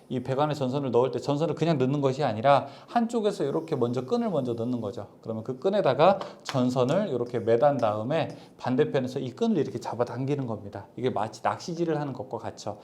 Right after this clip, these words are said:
그래서 배관에다가 전선을 넣을 때,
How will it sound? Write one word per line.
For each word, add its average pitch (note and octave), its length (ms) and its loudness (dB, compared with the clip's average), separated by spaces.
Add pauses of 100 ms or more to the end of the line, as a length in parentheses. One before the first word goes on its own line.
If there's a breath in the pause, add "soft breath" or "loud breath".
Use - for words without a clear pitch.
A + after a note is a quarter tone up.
(140)
그래서 A#2 220 -6
배관에다가 C3 680 0 (200 loud breath)
전선을 A#2+ 500 -4
넣을 A2 440 -2
때, G#3 400 4